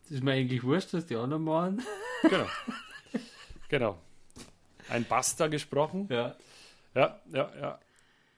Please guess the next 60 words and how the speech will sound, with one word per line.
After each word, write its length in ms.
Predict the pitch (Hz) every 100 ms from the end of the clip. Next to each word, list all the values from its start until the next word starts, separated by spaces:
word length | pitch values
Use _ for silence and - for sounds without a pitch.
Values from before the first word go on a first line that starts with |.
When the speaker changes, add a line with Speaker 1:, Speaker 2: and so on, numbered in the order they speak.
| - -
Speaker 2:
Das 200 | 147 151
ist 220 | - -
eine, 60 | 156 170
eine 100 | 170
coole 300 | - 202 214
Überleitung 480 | 202 208 - 175 165
eigentlich 240 | 151 160
zum 100 | 156
nächsten 340 | 156 - - 131
Punkt, 280 | 196 226 -
gell? 160 | 113
Speaker 1:
Ja. 220 | 123 147 -
Speaker 2:
Und 300 | 123 127 -
auch 140 | 143
wieder 140 | 143 151
hin 200 | 185 220
zu 140 | 160
Greta, 180 | 147 156
Speaker 1:
Also, 240 | 123 143
Speaker 2:
weil, 160 | 113 113
Speaker 1:
du 100 | 135
hast 100 | 170
Speaker 2:
äh, 40 | -
Speaker 1:
das, 180 | 165 143
Speaker 2:
es 40 |
Speaker 1:
du 100 | 143
hast 80 | 175
Speaker 2:
ist 60 | 160
Speaker 1:
das 100 | 147
erkannt. 560 | 147 - 147 135 -
Ich 100 | 143
bin 200 | 117 135
Speaker 2:
Ich 40 | 127
Speaker 1:
begeistert. 500 | 135 123 123 156 -
Speaker 2:
hab, 80 | 101
Gott 160 | -
sei 420 | - - - 143 135 -
Dank, 300 | 127 170 147 -
ich 140 | 117 151
hab 160 | 147
noch 80 | 143
geschaut, 380 | - - 131 -
was 120 | -
will 100 | 131
denn 100 | -
jetzt 200 | 120 -
mit 100 | 117
dem, 60 | 107 - - - -
will 80 | 139
denn 80 | 285
jetzt 160 | 294 294
mit 360 | 247 - - 294
dem, 80 |
äh, 320 | 277 - 127 -
Scholz? 320 | - 202 -
Ah 140 | - 226
ja, 220 | 113 - - -
ähm, 320 | 120 117 113 107 - -
Speaker 1:
<laughs> 120 | - _
Speaker 2:
Deutschland. 600 | 165 202 - 135 98 92